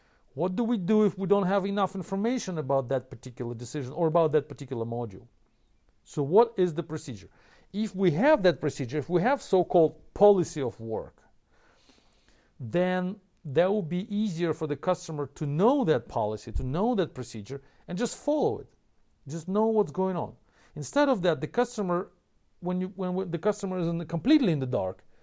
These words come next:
then it's okay, because the customer just assumes that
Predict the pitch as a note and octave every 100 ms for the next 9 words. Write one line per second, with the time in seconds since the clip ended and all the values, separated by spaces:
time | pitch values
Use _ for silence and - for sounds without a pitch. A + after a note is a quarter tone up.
0 | _ _ _ _ - A3+ D#4+ - A#3 -
1 | D3 G2+ A#2 C3 C#3+ - - - G#3 G3+
2 | F3+ E3+ E3 D#3+ - _ _ _ _ _
3 | - - - A#3 F3+ F3 - - _ _
4 | _ _ F#3 D3 D#3+